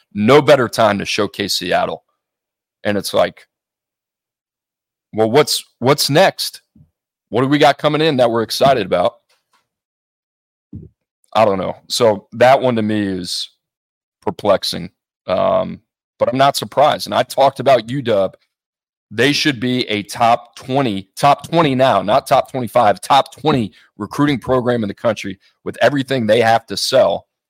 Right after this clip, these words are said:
And now going to the Big Ten. You know, so U W is the, the first name that pops up for me. And,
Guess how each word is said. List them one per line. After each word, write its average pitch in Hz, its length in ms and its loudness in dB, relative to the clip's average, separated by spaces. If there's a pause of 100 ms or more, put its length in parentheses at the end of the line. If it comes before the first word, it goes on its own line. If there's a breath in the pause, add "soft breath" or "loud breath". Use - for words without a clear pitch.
(500)
And 101 120 -2
now 123 220 2
going 120 260 0
to 107 60 -4
the 98 60 -8
Big 98 260 -6
Ten. 92 300 -10 (2500)
You 107 80 -6
know, 95 140 -2
so 98 440 0
U 123 220 -2
W 104 320 2
is 95 160 -12
the, 95 320 -8 (1000)
the 113 140 -8
first 117 360 -2
name 98 200 -4
that 92 180 -4
pops 92 320 -2
up 95 140 -2
for 95 120 -12
me. 95 300 -8
And, 92 240 -14